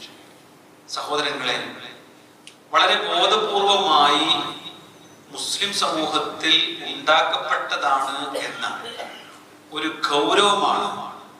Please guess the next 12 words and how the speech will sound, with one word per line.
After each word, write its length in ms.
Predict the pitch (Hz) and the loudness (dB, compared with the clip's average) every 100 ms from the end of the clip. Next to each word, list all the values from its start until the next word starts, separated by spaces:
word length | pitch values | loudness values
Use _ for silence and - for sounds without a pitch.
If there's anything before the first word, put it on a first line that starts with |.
| - - - | -20 -20 -10
നമ്മുടെ 300 | 139 156 151 | -2 0 0
ജീവിതത്തിൽ 880 | - 135 143 139 131 135 143 147 - - | -2 -2 -2 -4 -6 -4 -2 -2 -6 -12
ഉണ്ടാവേണ്ടത്. 640 | - - 104 104 - - - - - - - - - - - - | -12 -8 -6 -6 -10 -16 -20 -20 -20 -20 -20 -20 -20 -20 -20 -6
ഇനി 240 | 185 214 | -2 0
നാം 160 | 170 180 - | 4 4 4
നമ്മെക്കുറിച്ചൊന്ന് 1160 | 139 - 160 - - - 156 151 147 - - - | 2 4 0 0 -4 -6 -8 -6 -8 -8 -10 -6
ചിന്തിക്കേണ്ടത്, 760 | 139 127 120 110 - - - - - - - - - - - - - - | -4 -2 -2 -4 -6 -12 -16 -18 -20 -20 -20 -20 -20 -20 -20 -20 -20 -18
ഇതിൽ 220 | 202 208 240 | -4 0 4
ഏത് 400 | 180 190 202 - | 6 6 6 2
മാർഗമാണ് 920 | - 160 170 185 - - - - - - - - - - 139 | 4 6 6 6 4 0 2 2 2 0 -4 -8 -12 -8 0
നമ്മൾ 580 | 139 139 175 214 208 208 | 2 2 2 2 0 -4
സ്വീകരിച്ചിട്ടുള്ളത്? 960 | - - 127 - - - - - - | -6 -8 -6 -6 -6 -8 -12 -16 -18